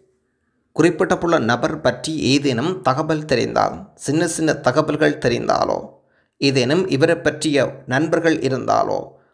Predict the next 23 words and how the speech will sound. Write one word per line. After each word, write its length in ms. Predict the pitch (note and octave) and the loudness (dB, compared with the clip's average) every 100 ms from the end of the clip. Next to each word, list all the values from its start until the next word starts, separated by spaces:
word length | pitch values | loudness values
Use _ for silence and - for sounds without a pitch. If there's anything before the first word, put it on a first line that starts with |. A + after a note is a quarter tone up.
| - | -2
அறுபத்தி 540 | B2+ D3+ F3 - E3 | 0 2 0 -2 0
ஏழு 500 | C#3+ B2+ A2+ E3+ - | 2 2 2 0 -2
எழுபத்தி 440 | - C#3 E3 D#3+ D#3 | 0 2 0 0 -2
மூன்று 560 | B2 A2+ G#2+ G#2+ F2 G#3 - _ _ _ _ _ | -2 -2 -2 -2 -4 -10 -18 _ _ _ _ _
இருபத்தி 500 | C3+ C3+ F#3 F#3 F3 | 0 2 2 0 0
ஐந்து 220 | F3 F3 E3 | 2 2 2
சைபர் 340 | C#3 C3+ C#3 C3 | 2 4 0 0
இரண்டு 500 | B2+ E3 E3+ E3 C3+ | 0 2 2 0 0
என்ற 300 | B2+ B2 - | 0 0 0
எண்ணிலோ 600 | B2+ C3 A2+ G2 - - - | 0 0 0 -2 -4 -10 -6
அல்லது 360 | B2 B2+ A#2+ E3+ | 0 2 4 2
இருபத்திரெண்டு 760 | - B2+ D3+ F3+ F3 F3 F3 | 2 0 0 0 0 0 2
முப்பத்தி 420 | C#3 C3 D#3+ - D#3 | 0 0 0 0 2
மூன்று 480 | C#3 A#2 A2 E3 - | 2 2 2 2 2
அறுநூற்றி 520 | A2 E3 E3 E3+ - | 0 -2 -2 -4 0
பதினொன்று 1120 | B2 D3 E3+ E3 - _ - C#3+ D#3+ C3 A2 | 0 0 -2 -6 -10 _ 2 4 4 2 0
என்ற 220 | B2+ C3 | 0 0
எண்ணில் 600 | A2+ D#3 C3 D#3 F3 - - | 2 2 2 2 -2 -10 -8
எங்களை 440 | B2+ C3+ A#2 - | -2 0 0 -2
தொடர்பு 400 | - C3 E3+ E3 | -2 -2 0 0
கொள்ளுமாறு 720 | D3+ C3+ B2 G2+ A2 F3+ - | 0 2 2 2 4 2 0
வேண்டி 240 | - B2+ A2+ | -4 -4 -2
நிற்கப்படுகின்றீர்கள். 1040 | A2+ - A#2 A#2+ A2+ - - - - - | -4 -2 -2 0 0 -2 0 2 2 2